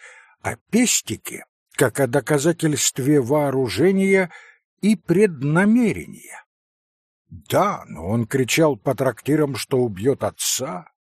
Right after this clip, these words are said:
а за два дня, в тот вечер, когда написал свое пьяное письмо, был тих и поссорился в трактире лишь с одним только купеческим приказчиком,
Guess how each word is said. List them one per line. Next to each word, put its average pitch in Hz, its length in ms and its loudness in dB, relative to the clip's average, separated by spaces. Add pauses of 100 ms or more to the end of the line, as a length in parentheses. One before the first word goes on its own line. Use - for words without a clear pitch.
(400)
а 110 140 0
за 185 240 4
два 185 260 0
дня, 170 440 0
в - 140 -16
тот 175 280 2
вечер, - 580 -2 (360)
когда 98 340 0
написал 127 580 0
свое 131 480 2
пьяное 127 600 0
письмо, 131 880 -2 (420)
был 104 480 -4 (140)
тих 113 520 -2 (360)
и - 140 -12
поссорился 127 920 2
в - 140 -6
трактире 190 720 0
лишь 127 280 2
с - 140 -2
одним 139 460 0
только 185 400 2
купеческим 160 880 -2
приказчиком, - 960 -6